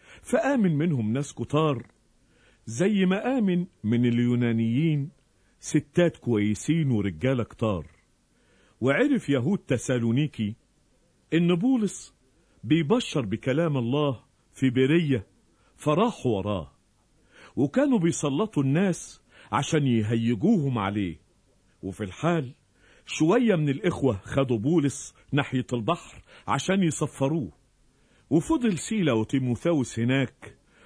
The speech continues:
وراح الإخوة مع بولس ووصلوه أثينا، ورجعوا بعد ما بولس وصاهم يبعتوا له سيلا وتيموثاوس بأسرع ما يمكن.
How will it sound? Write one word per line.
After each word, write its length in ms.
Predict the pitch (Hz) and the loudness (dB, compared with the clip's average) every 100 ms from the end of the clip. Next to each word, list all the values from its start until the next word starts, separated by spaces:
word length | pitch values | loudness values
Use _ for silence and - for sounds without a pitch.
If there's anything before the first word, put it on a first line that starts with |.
| - | -2
وراح 340 | 127 170 - | 0 0 0
الإخوة 440 | 147 202 185 143 127 | -2 -2 -2 0 0
مع 280 | 113 95 | 0 0
بولس 640 | 107 127 165 139 - - - _ _ - | -2 0 2 2 -2 -12 -20 _ _ -2
ووصلوه 840 | 117 135 139 - 143 160 202 175 | 2 2 2 0 0 2 0 0
أثينا، 440 | 117 165 151 90 73 _ _ _ _ | -4 -4 -4 -4 -8 _ _ _ _
ورجعوا 520 | 101 147 262 214 170 127 | 0 2 2 2 2 2
بعد 320 | 127 113 127 | 0 0 -2
ما 160 | 127 | -2
بولس 400 | 113 185 156 - | 0 -2 -2 -4
وصاهم 600 | 117 110 - 170 113 123 113 - - | -4 -4 -4 -2 0 -2 -4 -10 0
يبعتوا 560 | 135 143 110 139 220 208 | 2 4 0 0 0 2
له 80 | |
سيلا 340 | 143 - 185 143 | 0 -2 -2 0
وتيموثاوس 880 | 117 - 135 131 117 180 156 143 117 | 0 0 -2 0 0 2 2 0 -4
بأسرع 840 | 101 139 220 240 - 151 143 113 | -2 -2 0 -4 -4 -2 0 0
ما 140 | 123 | 0
يمكن. 480 | 113 117 101 - 67 | 0 0 -4 -10 -20